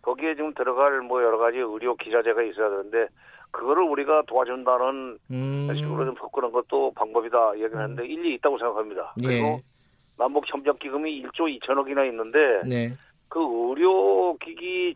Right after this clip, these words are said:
Speaker 1: 지원하는 것도 크게 보면은 인도주의 문제니까.
Speaker 2: 네.
Speaker 1: 음, 그 뭐 가능성이 있다 하는 얘기를 했었죠.
Speaker 2: 네.
Speaker 1: 어, 그러니까 그건 그 다음 얘기고.
Speaker 2: 예.
Speaker 1: 왜냐면 시월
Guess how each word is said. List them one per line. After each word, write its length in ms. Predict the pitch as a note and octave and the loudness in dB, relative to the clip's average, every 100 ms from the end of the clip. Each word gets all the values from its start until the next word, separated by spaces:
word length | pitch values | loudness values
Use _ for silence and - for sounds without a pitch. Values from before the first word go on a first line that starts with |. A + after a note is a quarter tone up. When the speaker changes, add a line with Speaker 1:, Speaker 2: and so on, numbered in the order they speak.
| - | -2
Speaker 1:
지원하는 540 | D#3 D#3+ C#3 D#3 D3 | 2 2 2 0 -2
것도 580 | C3+ C3+ - E3+ F3+ D#3+ _ _ _ _ | 0 -2 -2 -2 -2 -2 _ _ _ _
크게 220 | - E3+ | -8 2
보면은 400 | F#3+ C3+ D3 F3+ | 4 4 2 0
인도주의 440 | C3 G#2 C#3 F3+ A3 | -4 2 2 2 -2
문제니까. 800 | D#3+ A#2 A2 G#2 G2+ F2+ B2 G#3 | -2 -2 -4 2 2 4 2 2
Speaker 2:
네. 320 | B2+ A#2 A#2 F#3+ _ _ _ _ - | 0 0 -2 -6 _ _ _ _ -16
Speaker 1:
음, 580 | G#2 G#2 G#2 F#2+ F#2+ F#2 | -14 -12 -12 -14 -14 -14
그 120 | - | -10
뭐 160 | D3 C3 | -4 -2
가능성이 460 | - A#2+ A#2 E3+ C3 | 0 0 0 -6 -4
있다 300 | - C3 A2+ | 2 2 2
하는 320 | C3 C3 A#2+ | -4 -8 -10
얘기를 340 | A#2 A2+ A#2+ | -2 -2 0
했었죠. 600 | G2 A2 B2 A2+ E2+ A2+ B2+ | -4 -4 -4 -2 -2 -2 -2
Speaker 2:
네. 340 | A#2 A2 B2 _ - | 0 -2 -4 _ -12
Speaker 1:
어, 80 | F#2 F2 D#2+ _ _ _ _ | -10 -10 -14 _ _ _ _
그러니까 260 | C#3 C3+ | -6 0
그건 320 | C#3+ E3 D3+ - _ _ _ _ _ _ _ - | 0 0 -4 -12 _ _ _ _ _ _ _ -10
그 140 | D3 | -8
다음 340 | - - G#2+ F#3 | -2 0 0 2
얘기고. 400 | D#3 G#2+ F#2 - - A#2 | 0 0 -8 -10 -8 -2
Speaker 2:
예. 60 | |
Speaker 1:
왜냐면 380 | A2+ G#2+ C#3+ - _ _ _ - | 0 2 -2 -6 _ _ _ -10
시월 320 | - E3+ F#3 | 2 4 4